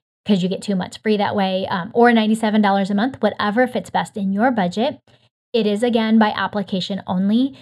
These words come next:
So the only way to get into it is to visit our website at w w w dot homeschool c e o dot com forward slash society. Then you apply, you tell me about your family. I'm gonna jump on a quick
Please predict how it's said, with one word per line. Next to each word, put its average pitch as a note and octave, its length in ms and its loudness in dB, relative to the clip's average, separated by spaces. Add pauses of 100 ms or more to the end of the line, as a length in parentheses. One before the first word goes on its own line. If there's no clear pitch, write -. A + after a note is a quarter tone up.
(140)
So A3 220 0
the G#3 240 2
only C#4 260 2
way D4+ 140 -2
to C#4+ 100 -2
get A#3+ 160 2
into A3+ 360 2
it A3+ 240 -2
is G3+ 240 -2
to G3+ 180 -6
visit F#3+ 300 -4
our F#3 100 -4
website C#4+ 580 -2
at - 280 -8
w G3 260 -4
w F3+ 260 -4
w A3+ 540 2
dot F#3+ 240 -2
homeschool G3+ 540 -4
c - 180 -10
e G3 180 -2
o F3+ 120 0
dot F3 240 -4
com G3+ 520 -2 (540)
forward G3+ 400 0
slash F#3 480 -6
society. G3 880 -4 (560)
Then G3+ 500 -2 (120)
you G#3 240 2
apply, C4 540 0
you A#3+ 120 0
tell G3+ 180 -4
me G3 100 0
about F3+ 220 -2
your F3 100 -8
family. B3 600 0 (160)
I'm G#3+ 180 2
gonna A#3 220 2
jump G3+ 340 0 (120)
on F#3+ 420 -2
a F#3+ 180 -8
quick - 380 -4